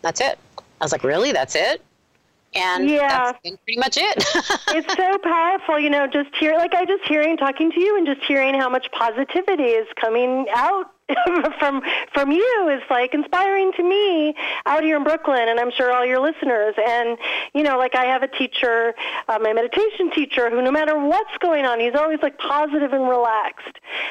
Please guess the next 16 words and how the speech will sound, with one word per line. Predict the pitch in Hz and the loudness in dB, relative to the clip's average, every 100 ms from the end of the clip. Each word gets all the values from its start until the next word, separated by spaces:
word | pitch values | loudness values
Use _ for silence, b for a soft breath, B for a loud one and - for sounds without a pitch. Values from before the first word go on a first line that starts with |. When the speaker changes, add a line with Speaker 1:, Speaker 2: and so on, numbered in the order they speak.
| B | B
Speaker 2:
And | 240 254 | 0 2
that | 269 294 262 | 2 2 0
inspires | 262 - 254 247 247 247 | -2 -2 0 2 0 -2
me, | 262 277 | 0 0
too, | 277 349 381 285 247 | 0 0 2 2 2
with | 247 - | 0 0
my | 254 262 | 2 2
own | 277 | 0
kids | - 254 262 233 | 0 2 0 0
and | 240 | -2
with | 226 | -2
people | - 247 240 | -4 -2 0
around, | 226 226 226 233 240 B B B - | 2 2 2 0 -2 B B B -4
to | 277 | -2
just | 269 262 | -2 2
remember | 220 240 233 247 254 277 392 349 233 190 196 220 | 2 4 2 2 2 2 2 2 2 2 2 0